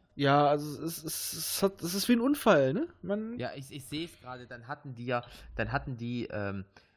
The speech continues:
Speaker 2: so ein bisschen wie bei Mulan oder, äh, Aladdin hier diese weiten Gewänder, dann hatten die alle Stirnbänder und so ein
Speaker 1: Die
Speaker 2: Scheiß.
Speaker 1: M C Hammer Gedächtnishosen.
Speaker 2: <laughs>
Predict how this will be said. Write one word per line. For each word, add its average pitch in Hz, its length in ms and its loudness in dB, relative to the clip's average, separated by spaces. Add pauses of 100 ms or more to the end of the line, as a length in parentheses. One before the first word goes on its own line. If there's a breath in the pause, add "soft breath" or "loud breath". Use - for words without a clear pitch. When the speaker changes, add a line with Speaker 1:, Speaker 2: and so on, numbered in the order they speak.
(140 soft breath)
Speaker 2:
so 117 140 -6
ein 107 80 -2
bisschen 110 560 -4
wie 113 160 -4
bei 104 340 -2
Mulan 104 720 0
oder, 92 880 -4
äh, - 60 -6
Aladdin 107 500 0
hier 101 160 -4
diese 92 460 -10 (220)
weiten 120 360 -2
Gewänder, 131 600 -4
dann 101 160 -2
hatten 113 160 -14
die 113 80 -6
alle 110 160 -4
Stirnbänder 135 960 -8
und 120 160 -8
so 123 160 -6
ein 117 80 -8
Speaker 1:
Die - 60 -12 (260)
Speaker 2:
Scheiß. 202 120 12
Speaker 1:
M 220 100 12
C 196 280 10
Hammer 190 240 4
Gedächtnishosen. 160 920 0 (200)
Speaker 2:
<laughs> 302 200 2